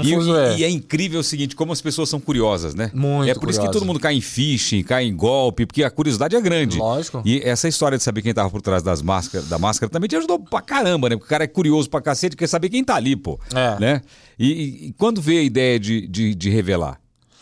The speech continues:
Speaker 2: De,
Speaker 1: A
Speaker 2: de
Speaker 1: ideia de revelar foi uma,
Speaker 2: Você
Speaker 1: foi
Speaker 2: participou do, do Entubados com Máscara?
Speaker 1: Com máscara.
Speaker 2: Com máscara na
Speaker 1: Cara,
Speaker 2: televisão.
Speaker 1: não tem nem, acho que tem dois anos que eu, eu
Speaker 2: Dois
Speaker 1: tirei o
Speaker 2: anos?
Speaker 1: anonimato.
Speaker 2: Por quê?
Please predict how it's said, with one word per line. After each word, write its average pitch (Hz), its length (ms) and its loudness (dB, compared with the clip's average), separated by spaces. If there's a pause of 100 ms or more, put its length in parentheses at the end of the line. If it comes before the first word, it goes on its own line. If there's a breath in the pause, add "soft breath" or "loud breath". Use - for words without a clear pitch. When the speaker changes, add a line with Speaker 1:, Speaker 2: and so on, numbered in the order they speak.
Speaker 2:
De, 95 160 -2
Speaker 1:
A 170 120 0
Speaker 2:
de 135 100 -6
Speaker 1:
ideia 180 340 2
de 131 140 -4
revelar 117 580 -2
foi 135 560 -8
uma, 131 260 -10
Speaker 2:
Você 311 120 -4
Speaker 1:
foi - 80 -2
Speaker 2:
participou 156 380 0
do, 123 200 2
do 113 140 0
Entubados 107 400 0
com 107 60 0
Máscara? 90 480 -2 (180)
Speaker 1:
Com 123 80 -12
máscara. 95 640 -8
Speaker 2:
Com 95 80 -2
máscara 87 460 -2
na 80 60 -4
Speaker 1:
Cara, 220 120 2 (100)
Speaker 2:
televisão. 156 100 0
Speaker 1:
não 147 60 -2
tem 165 180 0
nem, 175 300 -2
acho 170 200 -4
que - 60 -18
tem 160 140 -6
dois 175 240 -4
anos 226 240 -6
que 143 60 -8
eu, 120 320 -8
eu - 40 -10
Speaker 2:
Dois 139 240 2
Speaker 1:
tirei 90 180 -2
o - 20 0
Speaker 2:
anos? 113 100 -2
Speaker 1:
anonimato. 107 580 -8 (680)
Speaker 2:
Por 202 120 -2
quê? - 280 -2